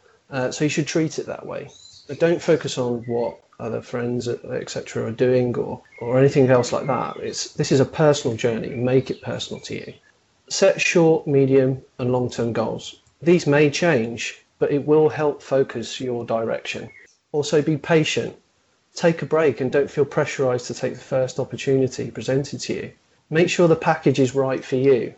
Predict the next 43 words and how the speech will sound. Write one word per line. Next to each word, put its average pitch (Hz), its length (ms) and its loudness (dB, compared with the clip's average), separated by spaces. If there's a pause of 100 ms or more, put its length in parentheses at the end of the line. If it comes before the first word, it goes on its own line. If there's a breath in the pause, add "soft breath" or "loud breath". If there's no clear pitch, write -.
(160)
and 131 160 0
the 143 140 6
overall 131 560 4
package, - 560 -14
that 107 260 -16
is. 101 300 -14 (180)
You 143 140 -6
know, 131 120 -2
a 143 60 4
lot 170 100 2
of - 100 -4
people 135 320 -2
like 143 340 -4
me 113 320 -10 (140)
who 131 100 -2
have 113 120 -4
been 165 140 2
in 160 80 4
the 113 80 -4
forces, - 600 -10
uh, - 220 -14
or 120 200 -10
were 123 220 0
in 170 100 0
the 170 40 -4
forces - 400 -12
since - 180 -10
school, - 340 -12 (220)
they've 160 180 0
never 160 160 0
had 165 140 -2
a 117 60 -2 (160)
day 110 200 -4
off. 117 180 -6
They've 123 140 -2
never 131 180 0
been 123 220 2
without 123 540 0
that, - 280 -10 (280)
that 87 180 -8
safety 170 440 2
net 110 200 -6
of, 123 420 -12